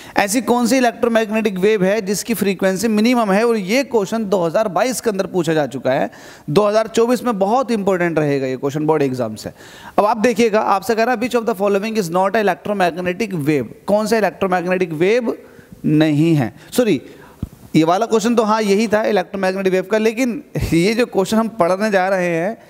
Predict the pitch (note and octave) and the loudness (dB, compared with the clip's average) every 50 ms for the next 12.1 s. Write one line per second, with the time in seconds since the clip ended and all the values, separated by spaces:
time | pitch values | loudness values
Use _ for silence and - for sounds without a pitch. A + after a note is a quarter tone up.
0 | - - - - - - G3 A#3+ A3 G#3 G#3 F#3+ G#3 A#3 B3 A#3 C#4 C4 A#3+ G#3+ | -20 -20 -20 -14 -6 -2 0 0 2 2 2 2 0 -2 -2 -2 -2 -2 0 0
1 | A3 G#3+ A3 A3 A3+ B3+ C4+ A3 G3 A3 A#3 G#3+ A3+ A#3 A3+ A3 F3+ G#3 B3+ A3+ | 0 0 0 0 0 0 0 0 -2 -2 -2 -2 -2 -2 -2 -2 -2 -4 -4 -4
2 | G3+ C4 B3+ A3 - - - A#3+ A3 F3+ C#3 A2 G#2 - - - - - - - | 0 0 0 0 -2 -2 0 2 2 2 2 0 -4 -8 -14 -20 -20 -20 -20 -20
3 | - - - - - - - - G#3 A#3 A#3+ A#3 G#3 G#3 G3 G#3+ B3 B3+ A#3 A3 | -20 -20 -10 -2 0 0 2 2 2 0 2 0 0 2 2 2 2 2 0 0
4 | F3 F3 G3 F3+ G3 A#3 A3+ G#3 G#3+ A3 A3+ A#3 B3+ B3 G3 G#3+ A3 G3+ E3+ F3+ | 2 2 0 0 0 0 -2 0 0 0 0 0 0 0 0 0 0 0 0 0
5 | E3 C#3+ C3 - B2+ A2+ - - - - - - - - G#3 G3+ C4+ C4+ C4 - | 0 0 -2 -4 -6 -8 -10 -10 -20 -20 -14 -4 0 2 2 4 4 2 2 0
6 | - D3+ C#3+ F3+ A3 B3 A3 G#3+ G#3 G3+ D3+ F3+ A#3 B3 A3+ G#3+ G3+ G3+ G#3+ A3+ | 0 0 2 2 2 2 2 2 0 0 2 2 0 2 2 0 0 0 -2 -2
7 | - - - - - - - E3 F3 A3+ B3 - - - F3+ F3+ F3+ - - - | -4 -6 -14 -20 -10 -4 0 2 2 2 2 0 0 0 0 0 0 -6 -8 -2
8 | - A3+ A#3+ B3 B3 A#3+ A#3 A3 G3 F3+ F3 F3 F3+ F#3 G3 G3+ - - - - | 0 2 2 2 2 2 2 2 2 2 2 2 2 0 0 0 -2 -6 -4 -2
9 | F#3+ F#3+ - - - A3+ A3+ G#3+ G3 F3+ F#3 F3+ E3 C#3 D#3+ E3+ F#3+ A3 G#3 A3 | -2 -2 -2 -2 -2 0 0 0 2 2 2 2 2 2 0 0 0 0 0 2
10 | G#3 F#3+ F3+ E3 D3+ D#3+ E3+ - A3 A3+ - A3 G3 F3+ E3+ G3+ G3 G#3 G3 F3+ | 2 2 2 0 -2 -4 -4 -2 -2 -2 0 0 -2 -2 0 0 2 2 2 2
11 | G#3+ A3 G#3+ G#3 G#3 G3 G3+ G#3+ G#3 G#3 G3+ G#3 F3 F3+ G#3 G3+ G3 F3 D3+ A#2 | 0 0 2 2 2 2 0 0 0 0 0 0 0 0 0 0 2 0 0 0
12 | G2 | -2